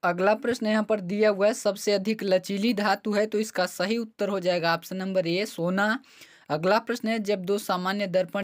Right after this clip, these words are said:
एक दूसरे के आमने सामने रखे जाएं तो कितने प्रतिबिंब बनेंगे?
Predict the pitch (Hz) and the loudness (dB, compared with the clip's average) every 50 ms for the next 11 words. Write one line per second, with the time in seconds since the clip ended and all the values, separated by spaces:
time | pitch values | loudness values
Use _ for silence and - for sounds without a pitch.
0 | - 185 190 208 208 - 180 175 208 208 - - 226 233 226 214 220 208 190 185 | 0 2 2 2 2 0 -4 -4 -4 -2 0 0 2 2 2 2 0 0 0 0
1 | 185 196 208 220 226 - 214 196 202 208 196 175 190 190 190 - 214 185 196 196 | 0 -2 -2 -2 -2 0 -2 -2 -2 -2 -2 0 0 0 0 -2 -4 -2 -2 -2
2 | 196 196 - 196 - - 202 202 170 208 208 214 214 214 - 180 175 - - 180 | -2 -4 -4 -8 -8 -8 -10 -8 -4 -2 -2 0 -2 -2 -2 -4 -4 -4 -4 -6
3 | 180 208 196 196 185 170 156 143 165 185 214 226 226 220 190 190 190 233 | -4 -2 -2 -2 -2 -2 -2 -2 -2 0 2 2 2 0 0 -2 -4 -6